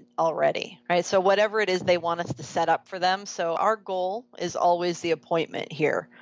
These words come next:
We don't take it past that point. So my goal is to figure out, how do I get them in front of the people that they wanna be in front of?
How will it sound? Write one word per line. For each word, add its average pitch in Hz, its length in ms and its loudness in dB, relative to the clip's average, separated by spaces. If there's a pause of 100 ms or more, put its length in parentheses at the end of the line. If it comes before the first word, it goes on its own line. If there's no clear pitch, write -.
(220)
We 180 100 4
don't 190 180 2
take - 240 0
it - 140 -4
past - 380 -4
that 160 220 0
point. 208 380 -8 (520)
So 175 160 -2
my 196 260 2
goal 185 240 -2
is 175 100 -4
to - 80 -12
figure 165 400 0
out, 156 300 4 (160)
how 202 260 0
do 226 120 0
I 220 100 4
get 196 320 0
them 165 220 -2
in 160 100 -12
front 170 220 -8
of 190 60 -8
the 202 60 -6
people 190 360 -6
that 175 160 -2
they 170 100 6
wanna 175 260 2
be 170 280 -2
in 165 100 -4
front 160 380 0
of? - 340 0